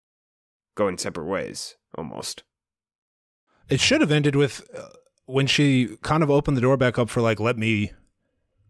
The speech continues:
Speaker 2: absorb this for a while."
Speaker 1: Yeah.
Speaker 2: Could have been like, "All right.
Speaker 1: They could have
Speaker 2: Yeah, go our
Speaker 1: gotten
Speaker 2: separate ways, and that's
Speaker 1: through
Speaker 2: it. We'll
Speaker 1: this.
Speaker 2: talk about it later. Like, think
Speaker 1: Yeah.
Speaker 2: on it."
Speaker 1: But it ended up with him kind of
Speaker 2: Get in
Speaker 1: getting
Speaker 2: the car.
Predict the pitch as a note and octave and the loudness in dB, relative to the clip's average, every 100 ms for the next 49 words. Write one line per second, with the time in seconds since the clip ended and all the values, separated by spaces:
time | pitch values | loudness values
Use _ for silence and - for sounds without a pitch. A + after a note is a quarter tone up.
0 | - - A#2+ G#2+ B2+ C3+ C3+ A2 - - | -20 -6 -2 0 2 2 0 -2 -2 0
1 | G#2 G2 F#2+ F#2 F2+ G#2 - _ - F#2 | 0 0 0 0 -2 -6 -10 _ -2 -2
2 | D#2 - _ _ _ _ _ _ _ _ | -2 -10 _ _ _ _ _ _ _ _
3 | _ _ _ - A#2+ A2 G#2+ G2 F2+ E2+ | _ _ _ -4 -2 0 0 -2 -6 -4
4 | A2 G2 - C3+ B2 B2+ C3 G2 B2 C#3 | -2 -2 0 2 2 2 0 2 4 4
5 | C3 C3+ B2 B2+ B2 A2 A2+ A#2+ C3+ A2+ | 4 2 2 2 2 2 2 4 4 4
6 | G#2+ A2 A#2 A#2 A2 G#2 G2+ G#2 F#2+ F#2 | 4 2 2 2 0 0 0 -2 -2 -2
7 | F2+ - A#2 E2+ F2+ E2+ C2+ - - _ | -4 0 2 2 -6 -10 -14 -16 -20 _
8 | _ G#2+ A2+ B2+ C#3 B2 A2 A2+ G#2 - | _ 0 2 4 4 4 2 2 -2 0
9 | A#2 A2 G#2+ A2+ G#2 G2 F2+ - - _ | 2 2 2 0 0 0 -2 -8 -20 _
10 | _ _ _ _ _ - G#2+ A#2 G#2+ F2+ | _ _ _ _ _ -6 0 2 2 2